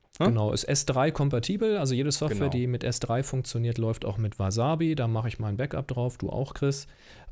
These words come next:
Speaker 1: Und, ähm, da hatte ich gesagt, dass die, so meinte ich, erstmal noch nur Server in den U S A stehen haben, aber ich hatte halt mal ganz am Anfang Kontakt und da waren sie bemüht, eben auch Server in Europa aufzustellen,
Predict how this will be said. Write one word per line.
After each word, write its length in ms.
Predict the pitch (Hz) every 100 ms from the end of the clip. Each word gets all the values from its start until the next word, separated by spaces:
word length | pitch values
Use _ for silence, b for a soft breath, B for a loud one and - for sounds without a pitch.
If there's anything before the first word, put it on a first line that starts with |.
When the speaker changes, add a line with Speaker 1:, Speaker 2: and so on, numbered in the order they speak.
| - _
Speaker 1:
Und, 840 | 120 123 123 120 120 117 120 131 - 127
ähm, 540 | 120 117 117 113 113
da 100 | 113
hatte 140 | 151 180
ich 100 | -
gesagt, 400 | 143 139 143 135
dass 160 | 131
die, 220 | - 127 - 139 - -
so 200 | - 123 -
meinte 460 | 113 113 180 180
ich, 280 | - 147 -
erstmal 520 | 131 - 131 127 120
noch 320 | - 120 117
nur 220 | 135 123 127
Server 400 | 127 127 123 117
in 80 |
den 120 | 110 110
U 60 | 110
S 120 | 104
A 180 | 113 143
stehen 320 | - 156 143
haben, 360 | 139 151 160 160 -
aber 280 | 120 123
ich 100 | 120
hatte 240 | 120 120 113
halt 220 | 110 -
mal 120 | 104
ganz 220 | 104 107
am 80 | 104
Anfang 300 | 110 - 110
Kontakt 420 | - 95 139 -
und 80 | 104
da 140 | 104 107
waren 180 | 110
sie 80 | 113
bemüht, 380 | 101 104 131 -
eben 200 | 127 117
auch 140 | 117
Server 320 | - 113 110 -
in 100 | 98
Europa 420 | 85 127 - 160
aufzustellen, 680 | 160 - 143 147 151 208